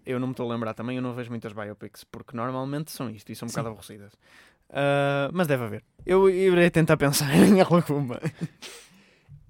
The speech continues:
Speaker 2: E passamos para She Dies Tomorrow, um filme com um conceito interessante que, segundo o que tu disseste, estava na tua watchlist.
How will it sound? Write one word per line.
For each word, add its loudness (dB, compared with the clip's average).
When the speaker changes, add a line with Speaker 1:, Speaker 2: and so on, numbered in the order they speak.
Speaker 2:
E -4
passamos -2
para 0
She -2
Dies 0
Tomorrow, -6
um -12
filme -6
com -2
um -6
conceito -4
interessante -10
que, -2
segundo -6
o -12
que -20
tu -4
disseste, -4
estava -6
na -6
tua -8
watchlist. -8